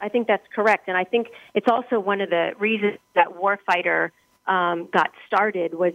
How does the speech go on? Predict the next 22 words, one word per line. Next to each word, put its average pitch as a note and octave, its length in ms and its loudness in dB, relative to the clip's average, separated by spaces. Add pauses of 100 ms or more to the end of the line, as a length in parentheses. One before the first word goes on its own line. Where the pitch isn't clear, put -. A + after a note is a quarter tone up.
because, F3+ 360 0 (460)
um, F3 400 -2 (300)
you G3+ 140 0
know, E3+ 200 0
I, - 200 0
again, G3+ 320 0
my F3 120 2
experience G3 560 -2
in F#3 100 -4
the F#3 40 -6
military, G3+ 480 -2
my E3+ 140 2
experience F#3 560 -2
going F3+ 240 2
to E3+ 60 -8
Capitol E3+ 400 -2
Hill, F3+ 340 0
my D#3+ 140 -2
experience E3+ 460 -2
talking F3 340 -2
to E3+ 240 2 (420)
lawmakers F3 680 0